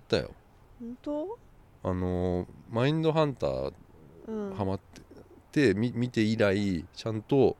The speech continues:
Speaker 2: うん。
Speaker 1: 見た。
Speaker 2: うん。
Speaker 1: だからほんと数ヶ月ぶりの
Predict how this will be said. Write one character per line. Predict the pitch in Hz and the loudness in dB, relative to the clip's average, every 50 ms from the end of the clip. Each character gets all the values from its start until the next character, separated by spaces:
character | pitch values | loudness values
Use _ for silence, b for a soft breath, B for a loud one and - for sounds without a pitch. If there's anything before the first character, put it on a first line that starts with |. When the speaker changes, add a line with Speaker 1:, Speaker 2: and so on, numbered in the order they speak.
| - - | -10 -8
Speaker 2:
う | 233 | -6
ん。 | 226 220 208 196 190 202 - - - - _ - _ - - - - - - | -6 -6 -6 -8 -10 -12 -18 -20 -20 -20 _ -20 _ -20 -20 -20 -20 -18 -10
Speaker 1:
見 | 101 95 | -10 -10
た。 | 90 - 71 60 - - - - - - - - - - - - - - - - - | -6 -6 -8 -8 -10 -16 -20 -20 -20 -20 -20 -20 -20 -20 -20 -20 -20 -20 -20 -12 -10
Speaker 2:
う | |
ん。 | 220 226 220 214 208 196 | -8 -6 -6 -6 -8 -8
Speaker 1:
だ | 233 | -12
か | - - - - - - - - - - - | -16 -20 -20 -20 -20 -20 -20 -20 -20 -16 -10
ら | 98 92 | -8 -4
ほ | 107 113 | -4 -4
ん | |
と | 107 107 | -6 -6
数 | - - 143 147 151 | -8 -2 0 0 0
ヶ | 147 - 151 | 0 0 0
月 | 143 143 139 - - 135 | 0 0 0 -2 -4 -6
ぶ | 135 135 135 | -2 -2 0
り | 131 135 135 | 0 0 2
の | 143 160 170 160 143 - | 4 6 6 6 6 4